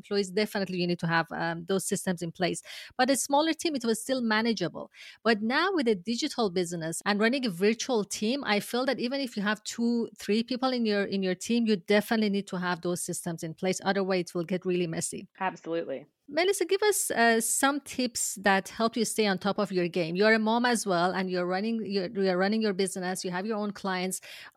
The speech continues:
Speaker 1: How do you, how do you have it all?
Speaker 2: <laughs> Well, I think admitting, you know, there's always room for improvement is the first thing. Like, I like to be really real with people, especially as a coach and a mentor and a teacher.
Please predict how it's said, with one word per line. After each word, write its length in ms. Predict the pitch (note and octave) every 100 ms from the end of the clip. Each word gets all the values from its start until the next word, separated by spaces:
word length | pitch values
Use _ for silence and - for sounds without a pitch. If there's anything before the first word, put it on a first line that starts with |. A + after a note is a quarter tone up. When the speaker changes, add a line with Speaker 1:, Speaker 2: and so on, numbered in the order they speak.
| -
Speaker 1:
How 360 | - B3 C#4+ D#4+
do 160 | D4+
you, 480 | C#4+ C#4 C#4 C4+ B3+
how 160 | B3 C#4
do 100 | B3+
you 200 | D4+ C4+
have 180 | G3
it 140 | F#3 F#3
all? 260 | E3 F#3 _ _
Speaker 2:
<laughs> 100 | C4 A3+ E4+ - A3+ - - - - - -
Well, 220 | G#3 G3
I 160 | D#3+ A#3
think 300 | C4 A#3 G#3+ _ _
admitting, 640 | A3 G#3 G#3+ F#3+ E3+ E3 -
you 100 | G#3+
know, 120 | F#3 E3+
there's 180 | F3
always 340 | F3+ F#3+ F3+ F3
room 180 | F3 F#3
for 100 | D#3+
improvement 500 | D#3 E3+ D3+ C#3+ B2+
is 120 | E3+ -
the 80 | D3+
first 280 | D#3+ C#3+ _
thing. 200 | A#2+ E3
Like, 160 | D3+ -
I 300 | F#3 G#3+ B3+
like 220 | B3 G3+
to 80 | -
be 120 | G3
really 220 | E3 D3+ C#3+
real 340 | C#3+ C#3 C#3
with 160 | C#3+ _
people, 320 | D#3 - B2
especially 520 | C#3 - D3 - D#3+
as 80 | D3+
a 60 | C#3
coach 360 | - D3 C#3+
and 80 | D3
a 40 | C#3
mentor 320 | C#3+ - C#3
and 120 | B2+
a 40 |
teacher. 420 | - D#3+ - C3+